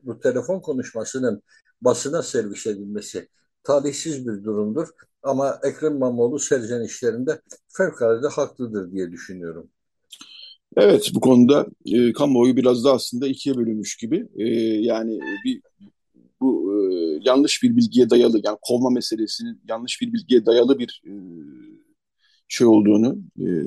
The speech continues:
Speaker 2: azar olduğunu sadece ben değil, birkaç insan,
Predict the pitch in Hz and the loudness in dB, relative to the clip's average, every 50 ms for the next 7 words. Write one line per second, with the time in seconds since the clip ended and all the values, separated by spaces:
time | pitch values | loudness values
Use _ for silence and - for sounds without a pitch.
0 | - - - - 113 110 127 123 123 120 117 110 107 120 120 123 151 180 - - | -6 -2 0 2 4 4 4 6 6 6 6 4 4 4 4 4 2 0 -2 -10
1 | _ _ _ _ _ _ _ _ _ _ - - - - - - 143 127 123 117 | _ _ _ _ _ _ _ _ _ _ -20 -18 -10 -4 0 2 2 2 2 2
2 | 131 120 117 113 139 147 - 92 _ - - - 135 127 - 131 117 - 120 104 | 2 2 2 2 0 0 -2 -8 _ -14 -4 -2 -2 -2 -2 -4 -6 -4 -4 -4
3 | 80 71 | -4 -6